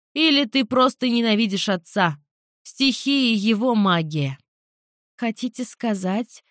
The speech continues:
Я подсознательно не хочу добиться успеха, потому что ненавижу Альберта Холланда и не желаю иметь с ним ничего общего? Это не исключено.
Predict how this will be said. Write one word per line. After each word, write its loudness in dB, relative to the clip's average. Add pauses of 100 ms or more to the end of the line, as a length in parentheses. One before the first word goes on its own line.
(160)
Я -2
подсознательно -2
не 0
хочу -4
добиться -4
успеха, -6
потому -4
что -8
ненавижу -2
Альберта -4
Холланда -2 (320)
и -2
не 2
желаю -2
иметь -4
с -12
ним 0
ничего -2
общего? -6 (480)
Это 2
не 2
исключено. 0